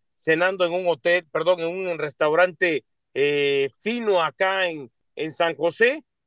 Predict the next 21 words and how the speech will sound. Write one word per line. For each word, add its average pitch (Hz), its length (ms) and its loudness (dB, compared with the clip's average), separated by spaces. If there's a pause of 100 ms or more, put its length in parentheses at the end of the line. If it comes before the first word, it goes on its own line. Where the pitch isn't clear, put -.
y 143 120 -10
nada 226 240 0
de - 100 -6
fútbol. 226 560 -2 (160)
Va 185 60 -2
a 233 60 -4
ser 262 180 -2
fútbol 208 400 -4
apenas 233 400 -4
hasta 151 320 -4
hoy 285 280 2 (240)
por 175 160 4
la 165 120 2
tarde 240 420 0
cuando 165 240 -2
el 156 80 -2
equipo 214 380 -8
se 170 120 0
reúna. 233 440 2
O 156 60 -4
sea, 196 220 2